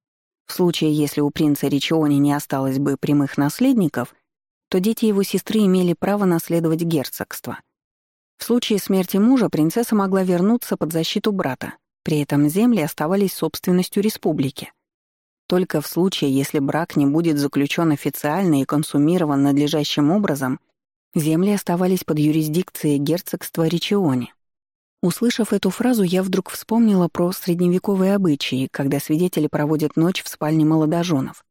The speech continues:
и невольно вздрогнула. Синишаль замолчал, на всякий случай важно надув щёки. Рой небрежно скользнул взглядом по бумагам, лежащим перед ним.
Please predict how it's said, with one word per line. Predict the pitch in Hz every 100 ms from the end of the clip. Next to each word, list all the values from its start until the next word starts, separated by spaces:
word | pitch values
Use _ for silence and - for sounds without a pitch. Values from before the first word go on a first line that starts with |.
| _ _ -
и |
невольно | 175 170 180 180 185
вздрогнула. | 175 165 139 135 139 - _ _ _ _ _ _ -
Синишаль | - 147 139 151
замолчал, | 147 156 160 175 - 196
на | 139 135
всякий | - 139 143
случай | - 165 156
важно | 139 143 147 147
надув | 147 147 147
щёки. | - 135 - - _ _ _ _ _ _ _ _ _
Рой | 220 247
небрежно | 220 190 202 190 175
скользнул | - 165 160 170 160
взглядом | 156 165 175 156
по | 160
бумагам, | 143 160 196 190 139
лежащим | 139 143 143 - 147
перед | 147 147 143
ним. | 135 131 160